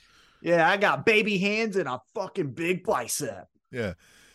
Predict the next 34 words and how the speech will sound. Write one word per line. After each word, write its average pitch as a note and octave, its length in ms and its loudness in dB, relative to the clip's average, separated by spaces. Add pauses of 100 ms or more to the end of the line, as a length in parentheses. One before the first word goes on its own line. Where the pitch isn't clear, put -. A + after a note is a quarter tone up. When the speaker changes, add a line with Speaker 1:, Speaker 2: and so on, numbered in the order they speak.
(120)
Speaker 2:
Fucking C3+ 340 -4
hands D3+ 360 -2
look D#3 160 -2
like D#3 200 -2
tennis F3 260 -4
balls, F#3 360 -4
but D#3 160 -16
fucking C3+ 340 -6
biceps D3+ 460 -2
look D#3+ 80 -10
like D#3+ 180 -6
basketballs. F3+ 720 -4
Fucking D3+ 320 -12
little D3+ 160 -8
John C#3+ 280 -6
Silver. E3 360 -6
Speaker 1:
Mm-hmm. D#3+ 160 -16
Speaker 2:
Love - 100 -12
that F#2+ 160 -8
guy. F2+ 200 -12
Speaker 1:
Mm-hmm. E3 580 -12 (240)
<laughs> - 0 - (1500)
Hell C#3 200 2
yeah. G#2 260 -6 (520)
All C#3 60 0
right, C3+ 140 0
what C#3+ 100 -2
do D3 60 0
we C#3+ 60 -2
got C#3 140 0
next? A#2 420 -10
<laughs> - 40 -20 (320)
Oh, C4+ 80 6
but, B3 240 2